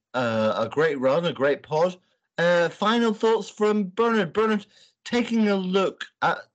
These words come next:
the, uh, the league table, which you can easily do by just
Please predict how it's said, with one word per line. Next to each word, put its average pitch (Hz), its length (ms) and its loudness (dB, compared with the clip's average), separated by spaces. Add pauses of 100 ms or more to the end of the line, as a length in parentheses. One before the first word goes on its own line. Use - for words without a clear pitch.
(180)
the, 165 480 -2
uh, 151 220 4
the 147 120 0
league 190 260 -2
table, 120 680 -2 (160)
which 127 240 -8
you 117 60 -16
can 131 140 -2
easily 120 360 -2
do 113 240 -2
by 117 160 2
just 107 340 -10